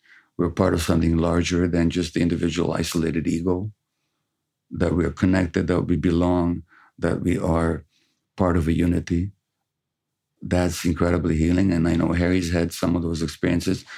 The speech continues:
of recognition of unity and connection. <clears throat>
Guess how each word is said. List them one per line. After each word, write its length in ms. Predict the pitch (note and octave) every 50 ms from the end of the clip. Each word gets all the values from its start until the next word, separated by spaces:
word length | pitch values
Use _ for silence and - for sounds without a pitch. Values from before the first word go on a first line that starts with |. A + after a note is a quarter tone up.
| - - -
of 160 | - E2+ E2
recognition 580 | E2+ E2+ E2+ - F#2+ F#2 F2+ F2+ E2+ - F#2 F2+
of 100 | E2+ D#2+
unity 540 | D#2+ F2+ F2+ F2 E2+ - - F2 F2 F2+ - - - - _ _
and 160 | - - -
connection. 640 | - F#2 F2 F2 F2 E2+ - - F#2+ F#2+ G2+ G#2+ - _ _ _ _ _ _ _ _ _ _ _ _ _ _ -
<clears throat> 340 | - - B2+ - - -